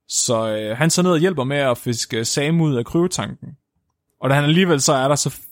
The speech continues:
fisker han også Geneva op. Og så får de dem kremeret. Og det er så her, hvor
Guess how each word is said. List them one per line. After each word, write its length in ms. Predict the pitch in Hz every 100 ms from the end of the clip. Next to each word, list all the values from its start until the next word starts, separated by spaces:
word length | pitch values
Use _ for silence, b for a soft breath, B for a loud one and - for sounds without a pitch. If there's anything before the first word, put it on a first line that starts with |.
| _ _ _ _ _ _
fisker 240 | - 123 120
han 80 | 107
også 160 | 117 -
Geneva 280 | 123 127
op. 120 | - - _ _ _ _ _ _ _ _ _ _ _ _ _ _ _ _ _ _ _
Og 120 | -
så 100 | 117
får 140 | -
de 60 | 110
dem 180 | 104 113
kremeret. 400 | 113 107 - - _ _ _ _ _ _ _ _ _ b b b b b b b b b
Og 140 | 123
det 60 | 127
er 40 |
så 120 | 156 185
her, 380 | 208 180 151 - _ _ _ _ 143 117
hvor 540 | 123 135 131 127 127